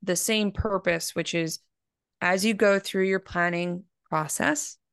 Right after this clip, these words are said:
and having to execute the plan, once you get to the point where you're actually, you made a plan, you have to remember it and work towards <laughs> it. You need to be reminded when the going gets tough, bring out one of these tools. So a positive growth mindset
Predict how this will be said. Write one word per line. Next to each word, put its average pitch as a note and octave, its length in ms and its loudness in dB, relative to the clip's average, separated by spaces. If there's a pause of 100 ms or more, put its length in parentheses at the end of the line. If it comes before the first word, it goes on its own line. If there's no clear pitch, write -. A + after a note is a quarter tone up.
and F#3+ 480 4
having F#3 300 -2
to - 100 -2
execute - 400 -4
the - 60 -12
plan, C#3 320 -8
once F3 220 -2
you A3 60 2
get G3 180 -2
to G3+ 60 2
the F3+ 100 2
point F#3 260 2
where D#3+ 100 2
you're D#3 180 4
actually, D3+ 580 0 (200)
you D#3 100 -2
made E3 180 2
a E3 40 -4
plan, E3+ 340 2
you D3 100 0
have D3+ 120 -4
to D3 120 -4 (260)
remember D3 460 2
it C#3+ 260 -2
and C#3 240 -6 (580)
work E3 240 2
towards - 340 -4
<laughs> - 0 -
it. - 380 -2 (800)
You G#3+ 160 6
need A3 360 4
to G3+ 120 2
be F#3 160 2
reminded D#3+ 600 2
when D3+ 300 0
the E3 80 4
going F#3 280 6
gets - 260 0
tough, D#3+ 460 -2 (1300)
bring E3+ 200 4
out D#3+ 160 2
one D3+ 120 0
of D3 60 0
these D3 200 -6
tools. - 480 -8
So E3+ 300 4
a - 120 -2
positive A#3+ 440 4
growth F#3 240 2
mindset E3+ 560 2